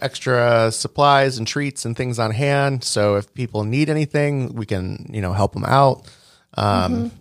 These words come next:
Speaker 1: it's, it's a good time. We have a good time here.
Speaker 2: And we normally see over a hundred pets in a span of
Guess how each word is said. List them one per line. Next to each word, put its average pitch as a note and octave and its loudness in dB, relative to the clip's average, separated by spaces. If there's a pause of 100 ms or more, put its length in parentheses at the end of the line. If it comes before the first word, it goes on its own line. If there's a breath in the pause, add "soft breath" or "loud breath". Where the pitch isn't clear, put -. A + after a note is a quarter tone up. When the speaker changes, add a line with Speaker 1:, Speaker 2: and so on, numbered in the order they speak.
(180)
Speaker 1:
it's, - -4
it's A2+ -4
a A2 0
good A2 -2
time. G2 -2
We A2+ 0
have A2 2
a G#2+ -2
good G#2 -4
time G#2 -4
here. G2+ -4 (140)
Speaker 2:
And D4+ 2
we F4+ 0
normally C4+ 4
see B3 0
over B3+ 2
a B3 2
hundred A3+ -4
pets C4 -2
in G#3 -4
a G#3+ -4
span G3+ -4
of G#3 -6